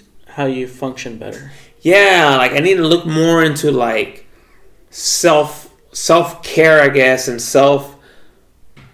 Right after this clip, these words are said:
Speaker 2: just look at what's going on, like, shit that bothers you.
Speaker 1: Improvements.
Speaker 2: Instead of just complaining of what bothers me,
Speaker 1: Hmm.
Speaker 2: or, like, instead of me being like, "Ah, like, I'm so mad every day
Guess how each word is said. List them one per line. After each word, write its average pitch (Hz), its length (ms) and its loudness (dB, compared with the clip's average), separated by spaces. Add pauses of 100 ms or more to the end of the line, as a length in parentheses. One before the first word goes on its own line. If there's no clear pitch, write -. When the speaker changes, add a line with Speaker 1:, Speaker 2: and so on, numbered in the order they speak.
(160)
Speaker 2:
just - 320 -8
look 226 240 4
at 233 180 0
what's 202 280 2
going 202 320 2
on, 185 400 0
like, 147 140 -6
shit 220 200 2
that 226 140 2
bothers 190 340 6
you. 175 80 2
Speaker 1:
Improvements. - 640 -4
Speaker 2:
Instead 240 280 2
of 208 60 -6
just 240 220 -6
complaining 214 600 2
of 156 100 -2
what 160 180 -2
bothers 139 360 2
me, 127 440 -8 (240)
Speaker 1:
Hmm. 143 200 -16 (200)
Speaker 2:
or, 151 140 0
like, 151 160 -2
instead 156 240 -2
of 190 80 0
me 196 100 -2
being 196 180 0
like, 170 200 -2
"Ah, 247 960 6
like, 196 500 0 (800)
I'm 180 160 -4
so 220 240 2
mad 240 640 2
every 226 220 0
day 247 840 0